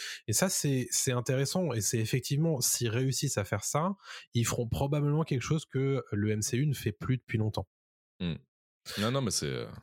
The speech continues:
Speaker 2: c'est une excellente idée. Moi, je pense que c'est très bien.
Speaker 1: Donc,
Speaker 2: C'est vrai.
Speaker 1: écoutez, alors je vais pas tout mentionner. C'est vrai qu'ils parlent de Batgirl, ils, qu'ils disent en fait, euh, ils expliquent, euh, qu'ils sont d'accord avec le fait de l'avoir, euh, mis, euh, de côté, de pas l'avoir sorti,
Speaker 2: Et, euh,
Speaker 1: parce que
Speaker 2: apparemment, ouais, c'était limite un téléfilm, hein, c'est ça ?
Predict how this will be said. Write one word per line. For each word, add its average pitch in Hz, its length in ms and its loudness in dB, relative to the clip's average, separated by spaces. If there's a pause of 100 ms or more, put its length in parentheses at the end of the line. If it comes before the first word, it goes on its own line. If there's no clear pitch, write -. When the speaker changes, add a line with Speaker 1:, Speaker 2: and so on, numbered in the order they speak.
(760)
Speaker 2:
c'est - 140 -4
une 87 60 0
excellente 87 360 0
idée. 85 140 -2
Moi, 85 100 -4
je - 80 -4
pense - 140 -4
que - 60 -2
c'est 92 100 -2
très - 160 -4
bien. 69 100 -6 (420)
Speaker 1:
Donc, 117 340 2
Speaker 2:
C'est - 140 -4
vrai. - 100 -2 (300)
Speaker 1:
écoutez, 131 340 0
alors 120 160 -2
je 110 120 -4
vais 139 80 0
pas 175 280 0
tout - 140 -4
mentionner. 135 440 2
C'est - 140 -4
vrai 160 80 2
qu'ils 143 140 -4
parlent 135 240 0
de 123 60 0
Batgirl, 123 580 0
ils, 104 140 -2
qu'ils 107 260 -4
disent 123 240 2
en 117 80 2
fait, 131 320 -2
euh, 104 200 2
ils 113 180 0
expliquent, - 540 -4 (120)
euh, 95 300 0
qu'ils 107 140 -2
sont - 140 -2
d'accord 107 400 0
avec 95 220 -2
le 104 80 0
fait 101 200 -2
de 98 100 2
l'avoir, 95 480 0
euh, 87 60 -2
mis, 101 320 2
euh, 92 200 0
de 98 120 0
côté, 107 380 0
de 95 80 -4
pas 117 160 -2
l'avoir 104 240 0
sorti, - 360 -2 (140)
Speaker 2:
Et, - 40 -2
euh, - 20 -6 (120)
Speaker 1:
parce 101 200 2
que - 40 -4
Speaker 2:
apparemment, 98 380 0 (200)
ouais, 95 160 0
c'était 90 240 -2
limite 90 240 0
un 87 40 0
téléfilm, 87 360 -2
hein, 73 140 -4
c'est - 120 -8
ça ? 90 220 -2